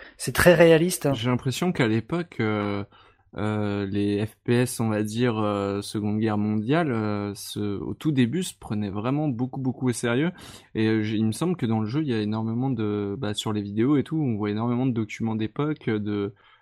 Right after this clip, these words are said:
Speaker 2: de, d'archives, euh, et, euh, même dans les briefs vidéo, il y a des cartes et tout, c'est quand même hyper documenté. J'ai l'impression que c'est, c'était beaucoup plus premier degré, euh.
Speaker 1: C'est un petit peu le, le, le précurseur des, des F P S sur la Seconde Guerre mondiale.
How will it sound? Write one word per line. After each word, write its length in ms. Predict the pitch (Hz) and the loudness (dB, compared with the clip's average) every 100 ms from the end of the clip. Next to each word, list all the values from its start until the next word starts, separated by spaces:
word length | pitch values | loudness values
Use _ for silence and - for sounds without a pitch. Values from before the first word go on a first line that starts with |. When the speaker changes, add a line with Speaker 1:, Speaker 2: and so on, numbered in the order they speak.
| - | -14
Speaker 2:
de, 320 | 98 101 101 | -8 -2 -2
d'archives, 720 | 98 107 104 - 143 156 143 | 0 0 -2 -4 -2 0 2
euh, 420 | 117 107 104 101 110 _ - - - | 2 0 0 -4 -8 _ -20 -20 -8
et, 100 | 107 | -2
euh, 280 | 104 104 101 | 0 2 2
même 260 | 107 127 123 | 4 4 6
dans 80 | 120 | 4
les 140 | 113 | 4
briefs 320 | 107 127 117 | 4 2 2
vidéo, 560 | 113 110 123 135 156 156 | -4 4 6 10 10 8
il 60 | |
y 40 | 123 | 6
a 60 | |
des 140 | 104 101 | 2 -2
cartes 520 | - 143 139 135 127 | 4 6 6 4 0
et 80 | 113 | -4
tout, 160 | 139 | -2
c'est 320 | 127 - 104 101 | -6 -4 -4 -2
quand 140 | 107 | -4
même 180 | 110 110 | -2 -2
hyper 460 | - 110 - 135 120 | -4 -6 0 2 2
documenté. 600 | 110 - 113 110 165 180 - - _ | 0 0 0 0 -2 -2 -12 -20 _
J'ai 100 | - | -8
l'impression 280 | 110 113 165 | -4 -2 -2
que 80 | 170 | -2
c'est, 380 | - 110 104 101 | -2 0 0 -2
c'était 400 | - 98 117 104 | -6 -6 -2 -2
beaucoup 360 | - 123 - - | -4 -8 -8 -16
plus 200 | - 143 | -10 -8
premier 380 | 139 - 110 113 | -6 -4 -2 0
degré, 420 | 107 107 113 143 | 0 0 0 0
euh. 240 | 127 101 101 104 104 104 110 120 123 - - | -2 -4 -8 -10 -12 -12 -14 -16 -18 -14 -4
Speaker 1:
C'est 220 | - 156 | 6 8
un 100 | 151 | 8
petit 160 | - | 4
peu 120 | 170 247 | 6 10
le, 180 | 175 | 10
le, 200 | 143 135 | 10 8
le 140 | 135 127 | 8 4
précurseur 680 | - 135 - 123 180 180 143 | 4 0 2 2 6 6 6
des, 420 | 131 117 117 117 | 4 4 2 2
des 180 | 117 113 | 2 0
F 120 | - | 4
P 80 | 135 | 6
S 180 | 139 - | 6 4
sur 160 | 123 | 4
la 80 | 113 | 4
Seconde 320 | - 131 120 | 4 2 4
Guerre 160 | 120 120 | 4 4
mondiale. 540 | 123 135 175 143 117 | 4 8 8 8 4